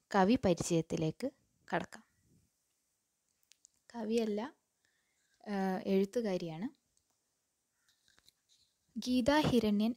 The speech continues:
ആയിരത്തി തൊള്ളായിരത്തി മുപ്പത്തി ഒന്നിലാണ് ജനിച്ചത്. കേരളത്തിലെ വിവിധ സർക്കാർ കോളേജുകളിൽ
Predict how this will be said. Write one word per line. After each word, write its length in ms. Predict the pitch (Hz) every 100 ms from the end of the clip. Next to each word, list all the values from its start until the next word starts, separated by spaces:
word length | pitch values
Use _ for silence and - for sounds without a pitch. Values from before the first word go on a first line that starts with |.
| 214
ആയിരത്തി 400 | 196 214 - 254
തൊള്ളായിരത്തി 540 | 233 208 196 196 -
മുപ്പത്തി 480 | 202 185 - 202 214
ഒന്നിലാണ് 560 | 190 185 190 175 165 185 - _ -
ജനിച്ചത്. 500 | 170 160 - 160 262 - _ - - _ _
കേരളത്തിലെ 520 | 214 208 220 220 233
വിവിധ 300 | 214 196 196 226
സർക്കാർ 480 | 208 180 - 190 190
കോളേജുകളിൽ 760 | - 175 175 180 180 175 170